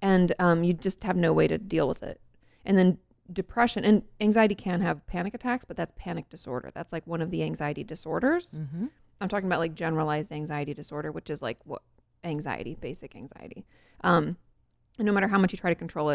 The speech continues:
Speaker 1: it doesn't get better. Then depression, on the other hand, is, like, you don't enjoy the things you used to. You don't have the energy you, you used to. You've had fluctuations in sleep, appetite, and you just feel overall just shitty.
Speaker 2: Mm.
Speaker 1: And that has to last for most days for at least two weeks.
Speaker 2: When you say that has to last,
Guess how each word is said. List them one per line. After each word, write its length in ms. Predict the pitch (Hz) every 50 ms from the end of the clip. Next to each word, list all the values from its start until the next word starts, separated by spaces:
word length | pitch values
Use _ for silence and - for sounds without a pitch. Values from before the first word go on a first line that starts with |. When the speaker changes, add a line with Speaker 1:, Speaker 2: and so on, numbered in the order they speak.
| - _
Speaker 1:
it 40 | -
doesn't 180 | - 135 - -
get 100 | 113 -
better. 240 | - - - - - _ _ _ - - - - -
Then 140 | 208 196 185
depression, 400 | 180 - - - 349 - - 220
on 100 | 196 185
the 60 | 180
other 140 | 175 170 170
hand, 220 | 170 185 165 165 165
is, 100 | 156 156
like, 200 | 147 147 - - _ _ _ _ -
you 80 | 185
don't 180 | 180 202 - -
enjoy 240 | 226 208 214 208 202
the 80 | 196 190
things 220 | - 190 185 185
you 60 | 196
used 280 | 180 165 156 160 - -
to. 260 | 156 160 160 165 - -
You 80 | - 160
don't 140 | 165 165 175
have 100 | 185 220
the 120 | 262 -
energy 280 | 196 190 190 180 190 170
you, 220 | 160 156 151 156 160
you 140 | 160 160 160
used 260 | 156 151 160 - -
to. 140 | 160 156 151
You've 180 | - 165 160 175
had 160 | 175 175 -
fluctuations 720 | - 180 175 175 - - 175 170 170 - - 170 151 -
in 100 | 151 -
sleep, 440 | - - - 196 190 190 190 - - -
appetite, 580 | - 160 - - - - 190 180 175 175 - _ _ _ _ _ _ _ _ -
and 140 | 190 196
you 60 | 208 196
just 180 | 247 240 -
feel 260 | - - 190 180 170 - 180
overall 440 | 175 156 156 151 143 143 139 139
just 220 | 139 - 156 147 -
shitty. 420 | - - - 143 123 - - - _ _ -
Speaker 2:
Mm. 420 | 160 165 170 175 175 170 165 151 139
Speaker 1:
And 140 | - 196 202
that 100 | 202 196
has 140 | 214 208 -
to 100 | - 180
last 460 | 170 156 151 156 - - _ _ _ _
for 180 | _ - 185
most 280 | 180 180 170 170 - -
days 180 | 165 156 151 -
for 100 | - -
at 60 | -
least 220 | - - - -
two 120 | - - -
weeks. 320 | - - - - - - - - _ _ _ _ _
Speaker 2:
When 160 | - 202 220
you 80 | 214 220
say 200 | - 269 226 220
that 180 | 196 196 185 190
has 300 | - - 214 233 226 -
to 100 | - 185
last, 280 | 170 160 160 165 -